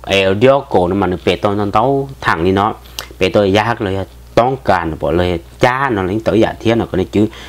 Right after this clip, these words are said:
Nếu chứ mà khám bé nó khấn cái này chú bác sống ở bé sĩ xứ nó, nó có nên chứ liền tới vậy. Khô giang e, khá đeo cổ, phiền gì phiêu đưa, xa xỏ yếu nè. Khói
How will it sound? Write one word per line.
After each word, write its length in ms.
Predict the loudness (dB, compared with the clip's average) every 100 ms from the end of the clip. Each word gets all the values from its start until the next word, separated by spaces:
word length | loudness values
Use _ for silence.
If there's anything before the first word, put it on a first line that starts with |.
| -2
Nếu 100 | 0 2
chứ 140 | 2
mà 100 | 2
khám 200 | 2 -4 0
bé 180 | 0 0
nó 120 | -2
khấn 200 | 0 0
cái 140 | 2 0
này 140 | 0
chú 80 | 0
bác 180 | 0 0
sống 180 | 0 0
ở 60 | 0
bé 80 | -2
sĩ 280 | 0 0 0
xứ 240 | 2 2
nó, 100 | 2
nó 120 | -2 -2
có 100 | -4
nên 120 | -2
chứ 120 | 0
liền 180 | 2 2
tới 120 | 2
vậy. 120 | 2 0 -12 -20 -20 -20 -20 -20 -20 -18 -18 -18 -14 -4
Khô 240 | 2 4
giang 320 | 4 2 0
e, 500 | -2 -2 0 -2 -4 -8 -16 -20 -20 -20 -20 -20 -20 -20 -20 -20 -20 -4
khá 240 | 0 0 0
đeo 300 | 0 0 -2
cổ, 420 | -2 2 2 2 -2 -8 -16 -2
phiền 380 | 0 2 0 0
gì 180 | -2 -2
phiêu 320 | 0 0 2
đưa, 300 | 2 0 -2 -6 -14 -20 -16
xa 380 | -4 -2 -2 -6
xỏ 420 | -10 -6 -6 -6
yếu 240 | -8 -8 -10
nè. 60 | -14 -14 -20 -20 -20 -20 -4
Khói 300 | 0 0